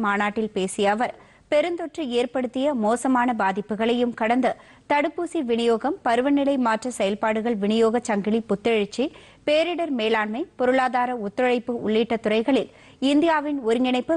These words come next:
மேம்படுத்தப்பட்டுள்ளது என்றார். உறுப்பு நாடுகளுக்கிடையேயான பகிர்ந்து கொள்ளப்பட்ட குறிக்கோளின்படி, இந்தோ பசிபிக் பிராந்தியத்தின் அமைதி, வளம் மற்றும் நிலைத்தன்மையை இந்தியா உறுதி செய்திருப்பதாக அவர் கூறினார். மிகவும் குறுகிய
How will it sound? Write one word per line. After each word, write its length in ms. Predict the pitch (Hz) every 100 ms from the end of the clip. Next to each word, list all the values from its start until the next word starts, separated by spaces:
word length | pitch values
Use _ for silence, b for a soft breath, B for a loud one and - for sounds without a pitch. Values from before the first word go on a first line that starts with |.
| 269
மேம்படுத்தப்பட்டுள்ளது 920 | 220 285 285 - 247 226 226 220 208 190
என்றார். 220 | 190 - _ _ _ _ _ B B B 240
உறுப்பு 260 | 285 302 294 220
நாடுகளுக்கிடையேயான 1000 | 226 226 240 226 226 214 214 214 202 233 339 -
பகிர்ந்து 340 | 233 277 320 311
கொள்ளப்பட்ட 440 | 254 226 226 220 262 -
குறிக்கோளின்படி, 720 | 233 254 226 208 202 226 233 B B B 269
இந்தோ 180 | 285 320 311 294
பசிபிக் 400 | - 247 277 -
பிராந்தியத்தின் 600 | 220 233 247 226 262 269 202
அமைதி, 320 | 214 226 240 339 208
வளம் 300 | 226 226 339 - 220
மற்றும் 340 | 214 277 - B B - 262
நிலைத்தன்மையை 640 | 320 427 277 262 277 247 - -
இந்தியா 200 | 247 269 247 214
உறுதி 240 | 233 269 269
செய்திருப்பதாக 680 | 214 208 196 202 202 220 226 202
அவர் 220 | 269 -
கூறினார். 400 | 208 202 214 - - b b b b 269
மிகவும் 380 | 302 381 311 - -
குறுகிய 360 | 294 320 349